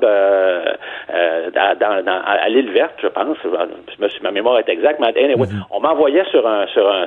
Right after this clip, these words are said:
Speaker 1: sur un mandat, euh, et on m'a offert de me, de, m-, de m'y, euh, de m'y rendre en, en Robertson quarante-quatre et j'ai refusé. J'ai, <laughs> j'ai préféré prendre,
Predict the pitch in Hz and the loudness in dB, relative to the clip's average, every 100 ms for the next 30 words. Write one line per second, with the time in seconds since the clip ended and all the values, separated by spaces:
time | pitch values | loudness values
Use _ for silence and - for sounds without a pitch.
0 | - 101 101 104 101 90 131 160 117 92 | 0 2 2 0 0 2 4 4 2 0
1 | - - - 117 110 113 110 107 143 160 | -4 -8 2 4 4 2 0 0 0 0
2 | 143 104 95 98 92 90 95 90 98 - | 2 0 2 4 4 4 0 -2 -4 -2
3 | 107 107 117 107 95 82 - - 104 - | -2 -2 0 2 2 -2 -8 -2 0 0
4 | 110 101 123 151 120 98 95 - - 95 | 2 2 2 0 0 -2 -4 -8 -6 -2
5 | 95 113 117 - 143 117 101 80 123 131 | 0 0 0 0 0 0 0 -2 -2 -2
6 | 90 90 104 107 - 101 110 - - - | -4 2 4 2 0 -4 -4 -6 -14 -6
7 | 98 - - - - - 120 113 139 - | -6 -6 -2 -2 0 0 2 4 2 2
8 | 117 120 104 | 0 0 0